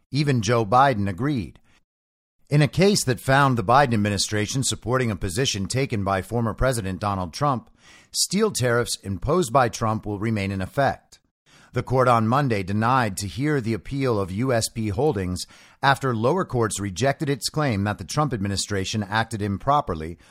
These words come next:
when it enacted tariffs. President Joe Biden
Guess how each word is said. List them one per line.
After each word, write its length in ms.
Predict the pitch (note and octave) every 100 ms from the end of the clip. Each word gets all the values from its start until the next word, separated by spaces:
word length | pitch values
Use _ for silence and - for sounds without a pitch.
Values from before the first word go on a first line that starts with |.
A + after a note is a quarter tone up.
| - _ _ -
when 180 | F#2 B2
it 140 | D3 B2
enacted 580 | C#3 A#2 G#2+ G#2+ F2
tariffs. 600 | - C#3+ G#2 - - - - - - - - _ _ -
President 420 | C3 B2+ B2+ G#2
Joe 300 | A#2 A#2+ C#3+
Biden 500 | C3+ D#3+ E3+ C3